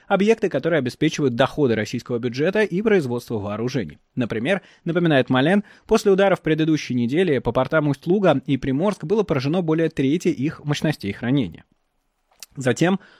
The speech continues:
Украина переключилась на юг, нанеся удар по нефтяному терминалу в Новороссийске и продолжает наносить удары по различным Н П З. Почему эти удары оказываются успешными,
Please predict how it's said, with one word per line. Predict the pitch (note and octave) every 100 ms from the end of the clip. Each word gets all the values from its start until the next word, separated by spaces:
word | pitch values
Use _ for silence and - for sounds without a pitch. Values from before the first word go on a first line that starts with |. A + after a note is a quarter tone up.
| -
Украина | F#3+ A#3 A#3
переключилась | E3+ D3+ C#3+ F3+ F3 -
на | B2
юг, | D#3+ D#3 - -
нанеся | A2+ G#2+ - A#2+
удар | A#2 C#3
по | - B2
нефтяному | A2+ - B2+ A#2+
терминалу | G#2+ A#2 B2+ F3 G3
в | A#2+
Новороссийске | C3+ C#3 C3+ - F#3+ - A#2 G#2+ - _
и | -
продолжает | A3+ A3+ E3+ C3 F3 D#3
наносить | A#2+ - B2
удары | D#3 D3 A3
по | A3 C#3+
различным | F#3 D3+ G#2+ A2+ C#3+ C3 -
Н | A2+
П | - C3+
З. | D3+ - _ - - -
Почему | - B3
эти | A#3
удары | E3+ E3 G#3+ D#3
оказываются | B2+ E3 D#3 D3+ -
успешными, | - D#3+ - A3 E3 G#2 F2+